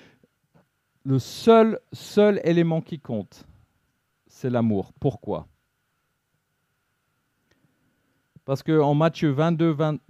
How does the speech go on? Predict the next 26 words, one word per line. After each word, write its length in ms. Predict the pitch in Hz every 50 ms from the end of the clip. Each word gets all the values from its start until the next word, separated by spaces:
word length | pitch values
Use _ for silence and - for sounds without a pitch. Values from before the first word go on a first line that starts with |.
| 120 -
trente-neuf, 1500 | - - 139 160 165 139 _ _ _ _ _ _ _ _ _ _ 117 127 127 127 127 139 - - _ _ _ - - _ _ _ - _ _ _ _ _ _
c'est 320 | _ _ - 131 123 -
écrit 360 | 139 120 - - - 151 139
justement, « 640 | 117 135 143 - - - 135 123 120 117 113 117 - - -
Aimer 240 | 135 139 151 165
Dieu 420 | 156 127 117 139 135 135 139 139 - _
et 200 | - 120 113 -
aimer 200 | 131 127 131 127
ton 200 | 120 - 120 110
prochain. » 400 | - - - 98 - - - 78 78 - _ _ _ _ _ _ _ _ _ _ _ _ _ _ _ _ _ _ _ _ _ -
Et 80 | 117 113
les 100 | 120 120
deux 160 | 113 127 127
sont 180 | - - 117
semblables. 840 | 107 - - - - - 139 127 117 104 104 101 92 80 85 80 78 92 95 - _ _ _ _ _ _
C'est-à-dire, 460 | _ - 139 127 - 151 147 170 165
la 100 | 156 151
seule 240 | 135 - - 226 214
façon 420 | - - 185 165 - - 185 170
de 120 | 151 131 131 -
aimer 240 | 135 139 135 127 123
Dieu, 180 | 113 123 175
c'est 240 | 170 - - 135 -
aimer 200 | 135 139 143 139
notre 200 | 120 - 110 -
prochain. 400 | - - - 95 - - 92 82